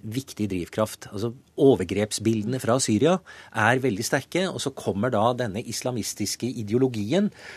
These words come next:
og presenterer en forklaring og et svar på hva man kan gjøre. Eh, og det har stor appell, eh, hos enkelte. Heldigvis ikke noe, langt ifra noe flertall.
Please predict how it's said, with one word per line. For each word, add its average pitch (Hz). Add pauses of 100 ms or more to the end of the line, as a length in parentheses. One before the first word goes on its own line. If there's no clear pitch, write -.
(140)
og 123
presenterer 120
en 120
forklaring 135 (100)
og 139
et -
svar 101
på 113
hva 98
man 95
kan 113
gjøre. 110 (380)
Eh, 127
og 120
det 95
har 107
stor 92
appell, 170 (180)
eh, 117 (180)
hos - (100)
enkelte. 101 (140)
Heldigvis 135
ikke 123
noe, 120
langt 110
ifra 107
noe 117
flertall. 117